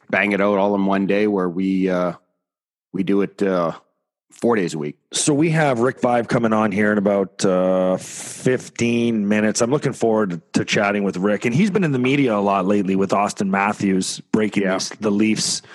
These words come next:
Speaker 2: single season goal record of fifty-four. Um, uh, what's Matthews at now? Is he at fifty-eight?
Speaker 1: Fifty-eight.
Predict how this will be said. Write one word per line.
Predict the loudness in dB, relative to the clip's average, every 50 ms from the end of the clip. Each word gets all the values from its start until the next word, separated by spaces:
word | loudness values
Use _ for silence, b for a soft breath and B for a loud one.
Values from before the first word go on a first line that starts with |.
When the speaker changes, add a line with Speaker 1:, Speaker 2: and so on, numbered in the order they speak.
| B B B B B B B B B B
Speaker 2:
single | -4 -2 0 0 2 0 0
season | 2 2 2 2 2 0 0
goal | 0 2 2 2 2
record | 2 2 0 0 2 2 2 2
of | 0 0
fifty-four. | 0 -2 -2 0 -2 -2 -2 -2 0 0 2 2 4 2 2 2 0 -2 -4 b b b b b b b b _
Um, | 0 0 2 2 2 2 2 0 -2 -4 -4
uh, | -2 -2
what's | -2 -2 0 -2
Matthews | -2 -2 0 -2 -2 -2 -2
at | -2 0
now? | -2 -2 -2 -2
Is | -2 -2
he | -2 -4
at | -2 -2
fifty-eight? | -2 -4 -2 0 0 0 2 0 0 -2 -4 -10 -12 -6 _
Speaker 1:
Fifty-eight. | -4 -4 0 0 0 2 2 2 0 -2 -6